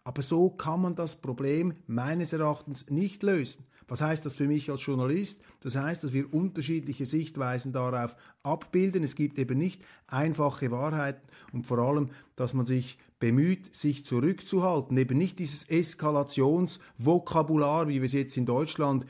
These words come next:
etwa gegen Russland beobachten, dass man das hier anwendet. Diese Selbstherrlichkeit, diese Selbstgewissheit, dieses Unfehlbarkeitssyndrom, das man da zur Schau trägt, das sind komplexe Konflikte,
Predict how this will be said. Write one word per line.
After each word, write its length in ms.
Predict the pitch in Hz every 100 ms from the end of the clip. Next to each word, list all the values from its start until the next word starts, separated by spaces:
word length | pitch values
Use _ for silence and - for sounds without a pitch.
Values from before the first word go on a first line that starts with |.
| -
etwa 240 | 139 131
gegen 280 | 120 131 117
Russland 440 | 117 170 160 156 143
beobachten, 720 | 147 147 143 131 - 135 - -
dass 160 | - 127
man 140 | 131
das 320 | 120 131 151 - - _
hier 360 | 143 131 131
anwendet. 720 | 131 175 165 160 143 120 117 - - - -
Diese 440 | 143 131 143 127 127
Selbstherrlichkeit, 1160 | - - 147 170 - 160 160 165 - 180 127 104 - _ -
diese 220 | 131 127
Selbstgewissheit, 1200 | 127 160 - - 151 147 165 - 180 127 107 - - -
dieses 260 | 131 120 120
Unfehlbarkeitssyndrom, 2000 | - 165 190 185 160 156 160 156 147 151 160 143 139 143 - - 139 131 123 127 135
das 160 | 127 131
man 140 | 127
da 160 | 120 120
zur 160 | 123
Schau 260 | 117 107 139
trägt, 420 | 147 139 127 127 - -
das 180 | 120 -
sind 300 | 151 156 -
komplexe 640 | - 120 127 151 160 160
Konflikte, 800 | 147 135 120 135 156 - 147 135